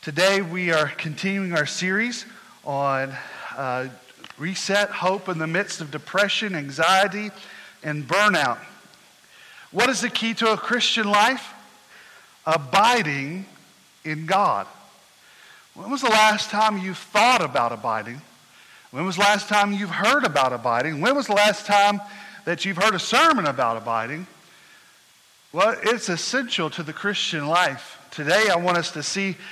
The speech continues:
what abiding in God is like, but how it is also a key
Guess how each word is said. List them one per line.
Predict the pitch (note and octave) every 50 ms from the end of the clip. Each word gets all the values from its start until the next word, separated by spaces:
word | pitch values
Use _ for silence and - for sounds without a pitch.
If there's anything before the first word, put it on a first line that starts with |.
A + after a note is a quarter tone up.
| - - - - -
what | - C#3+ F#3 F3+
abiding | E3 D#3 C3 A#2+ E3+ E3 F3+ G#3 G#3+ G#3+ G#3 G3+ F#3+ D#3
in | F3+ F3 E3+
God | D#3 D3 D#3+ E3+ F#3 F#3+ F#3+
is | F#3+ D#3 - E3
like, | D3 D#3+ F3+ G3 B3 B3 - - - - - - - - - - - - - _ _ -
but | F3 F3
how | F3+ E3 - - G#3 G#3 G#3+ G#3+
it | E3 F3+ F#3 F#3
is | F#3 E3+ C#3+
also | E3+ F3 G#3+ B3 B3+ B3+ - - A3 G3+
a | F#3+ E3
key | - - - - B3+ C4 B3 A#3 E3 C#3+ F3